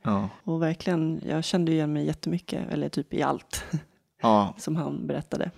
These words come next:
Speaker 1: Ja, det kan inte jag riktigt säga, men vi har ju väldigt liknande skador och
Speaker 2: Ja.
Speaker 1: sådär. Så det, nej, men för fan, det är väl inget mer att tillägga.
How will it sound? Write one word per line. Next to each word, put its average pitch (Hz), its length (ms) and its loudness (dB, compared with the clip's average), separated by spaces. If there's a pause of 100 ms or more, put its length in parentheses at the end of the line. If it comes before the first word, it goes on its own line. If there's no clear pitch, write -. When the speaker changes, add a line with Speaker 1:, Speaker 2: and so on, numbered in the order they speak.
Speaker 1:
Ja, 107 60 0
det 107 140 6
kan - 140 -2
inte 95 160 2
jag 95 80 10
riktigt - 480 -2
säga, - 240 0
men 90 140 2
vi 95 80 4
har 92 80 8
ju 92 140 6
väldigt 90 420 2
liknande 95 340 0
skador 92 420 0
och - 140 -8
Speaker 2:
Ja. 170 60 -6
Speaker 1:
sådär. 156 300 -6
Så 120 100 -14
det, 117 280 -6 (340)
nej, 107 140 6
men 110 100 0
för 110 100 -6
fan, 98 240 2
det 95 60 0
är 104 40 0
väl 127 80 4
inget 113 240 4
mer 110 140 8
att 98 80 6
tillägga. 113 560 4